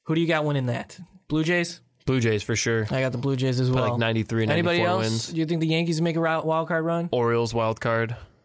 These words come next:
Speaker 2: Think the Orioles got
Speaker 1: Okay,
Speaker 2: enough.
Speaker 1: let's do the division winners first. We got, okay, so I got Toronto. You got Toronto.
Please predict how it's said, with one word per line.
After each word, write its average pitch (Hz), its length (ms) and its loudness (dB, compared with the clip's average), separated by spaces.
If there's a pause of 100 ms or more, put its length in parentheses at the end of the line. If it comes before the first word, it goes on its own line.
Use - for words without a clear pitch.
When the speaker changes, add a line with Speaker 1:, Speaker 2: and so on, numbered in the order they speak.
(600)
Speaker 2:
Think 120 80 0
the 113 80 0
Orioles 113 280 2
got 120 200 0
Speaker 1:
Okay, - 140 0
Speaker 2:
enough. 139 120 2
Speaker 1:
let's 175 180 -2
do 214 120 0
the 185 100 0
division 151 320 0
winners 120 240 -2
first. 117 280 -6
We 147 100 2
got, 135 280 0
okay, 135 180 -2
so 147 140 -2
I 151 60 0
got 156 180 0
Toronto. 143 320 0
You 143 60 2
got 147 140 0
Toronto. 147 440 -2